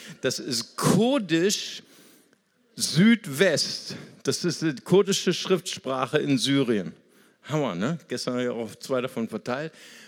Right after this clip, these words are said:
Und unser, äh, Übersetzer heißt Osama Mohammed. Hammer, ne? Toller Name, ne? Und das ist ein ehema-, ehemaliger I-S-Kämpfer in Syrien. Hatte, ich habe ihn noch nie gesehen, ne? Aber egal. Und Jesus ist,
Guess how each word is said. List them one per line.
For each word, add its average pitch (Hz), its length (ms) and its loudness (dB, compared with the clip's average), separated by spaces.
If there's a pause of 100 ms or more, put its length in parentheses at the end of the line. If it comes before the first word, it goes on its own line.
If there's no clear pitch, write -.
(220)
Und 127 500 2
unser, 120 580 4
äh, 107 280 2
Übersetzer 123 640 -2
heißt 123 360 -2 (100)
Osama 139 680 -4
Mohammed. 120 680 -4 (1000)
Hammer, 104 220 -6
ne? 95 240 -10
Toller 101 240 -10
Name, 90 320 -10
ne? 85 200 -10 (440)
Und 107 120 -2
das 113 80 2
ist 117 80 0
ein 123 120 -4
ehema-, 156 420 0
ehemaliger 143 540 0
I-S-Kämpfer 123 960 0
in 113 520 0
Syrien. 107 600 -2
Hatte, 107 220 -6
ich 107 160 -6
habe 131 140 -4
ihn 135 80 -4
noch 127 100 0
nie 135 140 -2
gesehen, 127 460 -2
ne? 127 200 -2
Aber 98 380 -4 (420)
egal. 113 380 -2 (420)
Und 110 160 2
Jesus 151 460 2
ist, 160 220 -2